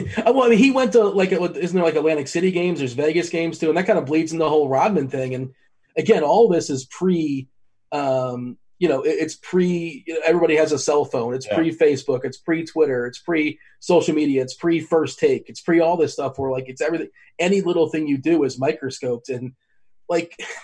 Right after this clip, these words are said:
Speaker 1: <laughs> Dennis Rodman's going away to play with the N W O and
Speaker 2: <laughs>
Speaker 1: Carmen Electra in between games. And it's, it worked out great. And, like,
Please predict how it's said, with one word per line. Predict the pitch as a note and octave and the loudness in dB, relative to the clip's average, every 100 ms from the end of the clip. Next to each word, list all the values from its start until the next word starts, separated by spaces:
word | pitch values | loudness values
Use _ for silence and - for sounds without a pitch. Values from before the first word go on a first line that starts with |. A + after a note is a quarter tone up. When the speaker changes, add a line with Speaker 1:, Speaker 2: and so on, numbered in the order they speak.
| - - - | -8 -6 -4
Speaker 1:
<laughs> | - - - _ | -6 -6 -12 _
Dennis | A#3+ C#4+ G4 | 2 2 2
Rodman's | D#3+ E3+ G3 A3 F#3+ | 2 2 4 2 2
going | - F3+ G#3 | 2 2 2
away | F3+ F3 F#3+ | 2 2 4
to | D#3+ | 4
play | - F3 | 4 4
with | C#3+ D#3 | 4 2
the | D#3 | -2
N | F#3 | 0
W | F3+ E3+ E3 D#3 | 2 2 4 4
O | E3 F3 | 4 4
and | D#3+ C#3 | 2 0
Speaker 2:
<laughs> | |
Speaker 1:
Carmen | D#3+ G3 F3+ | 0 2 2
Electra | D3 D#3 D#3 F3+ E3 E3+ - G3 - D3+ | 2 0 -2 -2 0 -2 -6 -16 -8 -4
in | D#3+ | 0
between | E3 E3 D#3+ | 0 0 0
games. | D3+ D#3+ F3 A#3+ | 0 2 2 0
And | |
it's, | D#3+ D#3+ - _ _ | -4 -6 -16 _ _
it | G#3 G#3+ | -2 4
worked | A#3 - | 4 6
out | E4+ E4+ | 4 4
great. | C#4 E4 E4 - - | 2 2 2 0 -4
And, | E3+ | -4
like, | F3 | -2